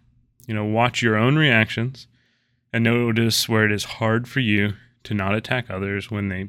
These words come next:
state facts. You know, th-, that is where your psychology is still operating like a child's. And if you hear yourself making excuses for someone,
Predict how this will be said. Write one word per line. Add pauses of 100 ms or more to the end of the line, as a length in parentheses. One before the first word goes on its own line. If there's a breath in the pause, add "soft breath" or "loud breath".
state
facts. (680)
You
know,
th-,
that
is
where
your
psychology
is
still
operating
like
a
child's.
And
if
you
hear
yourself
making
excuses
for
someone,